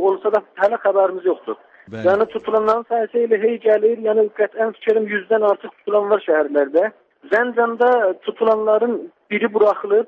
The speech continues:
Speaker 1: və birinin ehtimalın dadgahı ya bu gün ya sabah olacaqdı. E, mühəndis Məcid Nəzəri azad olub Zəncanda tutulanlardan. Bir də, bir də Zəncanda Məcid Nəzəri mən dedim, Mühərrəm Əli İrfani adında da tutulan buraxılmayıbdı və dadgaha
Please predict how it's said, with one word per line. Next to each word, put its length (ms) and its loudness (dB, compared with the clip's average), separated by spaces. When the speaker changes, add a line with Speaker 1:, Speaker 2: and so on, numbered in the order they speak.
Speaker 1:
və 80 2
birinin 380 -2
ehtimalın 480 0
dadgahı 460 0
ya 100 0
bu 160 -14
gün 220 -2
ya 160 4
sabah 240 2
olacaqdı. 500 2
E, 40 -8
mühəndis 580 -2
Məcid 420 0
Nəzəri 480 2
azad 180 0
olub 280 0
Zəncanda 420 -2
tutulanlardan. 680 -10
Bir 140 -4
də, 120 -2
bir 140 -10
də 160 -2
Zəncanda 500 0
Məcid 300 -4
Nəzəri 420 0
mən 160 -2
dedim, 180 -2
Mühərrəm 360 0
Əli 240 -4
İrfani 440 0
adında 320 -2
da 160 2
tutulan 480 0
buraxılmayıbdı 720 -2
və 120 2
dadgaha 360 0